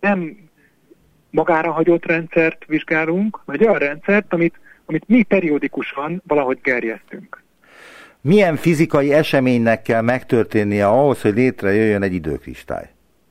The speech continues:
Speaker 2: Vagyis, hogy mit kell csinálniuk önöknek, kutatóknak ahhoz, hogy szülessen egy időkristály?
Speaker 1: Ö, jó, tehát ebben a kísérletben például itt nem az történt, hogy, hogy itt összehoztak szénatomokat, és megszületett belőle egy időkristály, vagy ilyesmi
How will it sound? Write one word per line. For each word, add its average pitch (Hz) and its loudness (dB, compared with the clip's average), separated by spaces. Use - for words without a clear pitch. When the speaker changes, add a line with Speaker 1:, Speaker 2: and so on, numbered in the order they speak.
Speaker 2:
Vagyis, 110 -2
hogy 131 2
mit 151 2
kell 120 0
csinálniuk 101 0
önöknek, 92 0
kutatóknak 92 -2
ahhoz, 123 0
hogy 110 0
szülessen 90 0
egy 82 -4
időkristály? 62 -12
Speaker 1:
Ö, 170 6
jó, 208 4
tehát 196 0
ebben 202 2
a 190 2
kísérletben 185 2
például 165 4
itt - -6
nem 175 0
az 196 2
történt, 160 0
hogy, 151 0
hogy - -4
itt - -14
összehoztak 160 0
szénatomokat, 143 -2
és 123 -10
megszületett 135 -4
belőle 127 -2
egy 123 -10
időkristály, 131 -8
vagy 131 -8
ilyesmi 127 -8